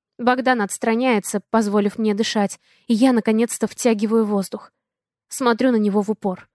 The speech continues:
Ненавижу. Опускаю глаза на телефон, листаю информацию. Внизу фотография его жены. Лицо в синяках и ссадинах. Хмурюсь. Пишут, что это муж ее избил.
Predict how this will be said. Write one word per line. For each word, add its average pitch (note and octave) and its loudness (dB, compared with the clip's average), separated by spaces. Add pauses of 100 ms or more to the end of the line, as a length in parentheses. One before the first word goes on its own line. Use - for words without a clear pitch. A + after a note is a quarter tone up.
(640)
Ненавижу. A3+ 0 (760)
Опускаю B3 2
глаза G#3+ 2
на G#3 0
телефон, G#3+ -2 (240)
листаю A#3+ 2
информацию. G#3+ -4 (600)
Внизу B3+ 2
фотография G#3+ 0
его G3+ -4
жены. G3+ -6 (640)
Лицо C4 2
в - -4
синяках G#3 -4
и G#3+ -2
ссадинах. G#3+ -8 (760)
Хмурюсь. G#3+ -6 (760)
Пишут, C#4+ 0
что - -2
это C4+ 2
муж A3 -2
ее F#3+ -2
избил. - -12